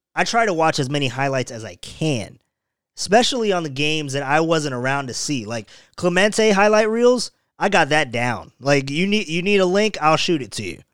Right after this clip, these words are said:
<laughs> I, I, I, I love the history of the game. Any highlight that I can get my hands on,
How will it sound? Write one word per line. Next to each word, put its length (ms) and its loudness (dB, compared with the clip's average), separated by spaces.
<laughs> 280 -6
I, 160 2
I, 400 4
I, 420 4
I 60 2
love 520 0
the 100 0
history 680 -2
of 220 2
the 80 -2
game. 340 -2
Any 220 0
highlight 420 2
that 100 -6
I 100 -2
can 180 -10
get 180 -2
my 180 -4
hands 360 -4
on, 200 -14